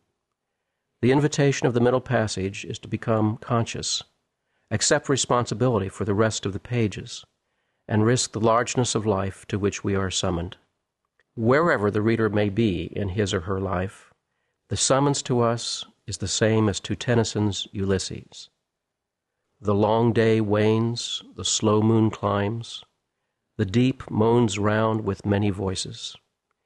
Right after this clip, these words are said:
Come, my friends, 'tis not too late to seek a newer world.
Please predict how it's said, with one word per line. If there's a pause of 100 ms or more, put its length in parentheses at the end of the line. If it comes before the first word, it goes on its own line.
(440)
Come,
my
friends, (100)
'tis
not
too
late (580)
to
seek
a
newer
world.